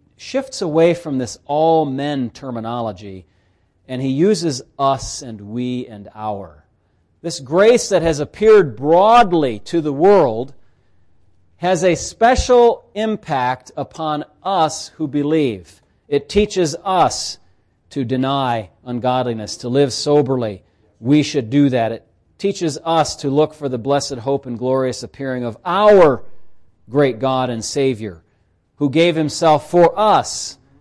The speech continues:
Okay, so you have the grace of God kind of appearing in two different ways, if you will.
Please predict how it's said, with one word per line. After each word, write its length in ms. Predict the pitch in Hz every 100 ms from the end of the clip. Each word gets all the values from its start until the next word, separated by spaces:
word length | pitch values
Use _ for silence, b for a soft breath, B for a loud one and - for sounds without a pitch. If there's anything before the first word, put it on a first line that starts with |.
| _ _ _ _ _ _ -
Okay, 200 | 131 131
so 160 | 151
you 140 | 143 143
have 420 | 165 160 131 - _ _ -
the 80 |
grace 360 | 131 185 220 208
of 100 | 156
God 320 | 170 175 165
kind 200 | - 180
of 100 | 151 139
appearing 680 | 123 - 269 277 190 151
in 120 | 147 135
two 260 | - 240
different 480 | 165 202 - 160 135 - _ _ -
ways, 680 | 135 160 214 202 147 123 135
if 200 | - 131
you 120 | 120
will. 440 | 120 113 95 82